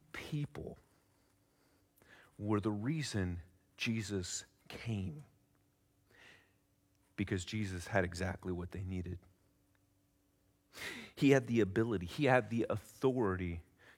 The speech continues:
to forgive them and make them right with their Creator. The scribes, of course, they jumped all over this. They said to his disciples in verse sixteen,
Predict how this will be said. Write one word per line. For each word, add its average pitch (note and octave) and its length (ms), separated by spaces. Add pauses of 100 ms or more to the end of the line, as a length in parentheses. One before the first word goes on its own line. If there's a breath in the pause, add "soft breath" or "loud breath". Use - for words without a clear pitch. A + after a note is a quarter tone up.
(100)
to - 140
forgive A#2+ 720
them E2+ 380 (240)
and F#2 240
make G#2+ 220
them G2 300
right F#2+ 480 (400)
with F#2 180
their F2+ 160
Creator. E2+ 640 (560 soft breath)
The C3 80
scribes, D3+ 420
of C#3 60
course, C#3+ 280
they C3+ 140
jumped C#3 240
all C3 220
over A#2+ 200
this. F2 220
They G#2+ 120
said C#3+ 200
to C3+ 80
his B2 140
disciples B2+ 520
in A#2 120
verse B2+ 180
sixteen, C#3 460